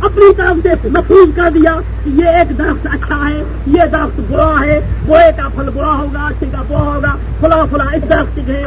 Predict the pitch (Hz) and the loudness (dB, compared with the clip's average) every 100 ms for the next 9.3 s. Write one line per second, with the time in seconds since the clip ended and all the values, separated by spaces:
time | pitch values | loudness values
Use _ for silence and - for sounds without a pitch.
0 | 285 294 302 277 190 196 196 196 185 - | -4 -4 -4 -4 -6 -6 -6 -6 -6 -6
1 | 269 285 - - 269 - 302 - 294 254 | -6 -6 -8 -2 0 0 0 0 0 0
2 | 269 320 381 494 508 - - - - - | 4 4 4 2 0 2 2 2 -2 -4
3 | - - 262 370 381 349 339 339 339 339 | -8 -2 4 6 6 4 4 4 6 4
4 | 339 339 294 320 330 - 294 294 330 302 | 2 0 0 0 0 2 -2 0 -2 0
5 | 320 302 285 - - - 294 302 311 311 | 0 0 -2 -4 -4 0 0 2 2 2
6 | 320 403 392 - - 302 302 302 311 320 | 4 6 4 2 -2 0 2 4 4 2
7 | 302 339 480 - - 415 - - - - | 0 -2 -4 -6 -2 -2 -2 -8 -8 -8
8 | - - - - - 247 262 277 262 - | -8 -8 -8 -8 -2 -2 0 -2 -2 2
9 | 605 - 415 | 2 2 -4